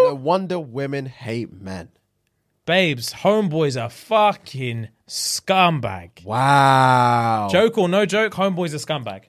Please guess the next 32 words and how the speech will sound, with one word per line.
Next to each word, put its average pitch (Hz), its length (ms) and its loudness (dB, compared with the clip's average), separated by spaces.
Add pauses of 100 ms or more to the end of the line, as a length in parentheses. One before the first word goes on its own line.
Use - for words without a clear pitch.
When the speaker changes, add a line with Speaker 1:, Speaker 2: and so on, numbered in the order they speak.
Speaker 1:
You 127 100 -2
should 131 160 0
never, 143 500 2
ever, 127 340 0
ever 117 220 0
be 107 140 -2
put 107 260 -2
in 101 80 -2
that 101 160 -2
corner. 107 320 0
He 110 140 0
literally 135 340 0
put 120 160 0
you 110 80 0
in 104 80 0
the 95 60 -4
corner, 107 280 -2
babes. 78 380 -10 (100)
The 135 120 -2
man 160 200 4
said, 139 340 2
"I'm 135 180 -2
just, 143 120 -4
I'm 110 220 -10 (140)
probably 123 180 0
gonna 113 140 -2
cheat 131 240 -2
on 104 100 -4
you 104 120 -4
anyway." 104 340 -2
She's 123 100 -8
like, 143 260 -2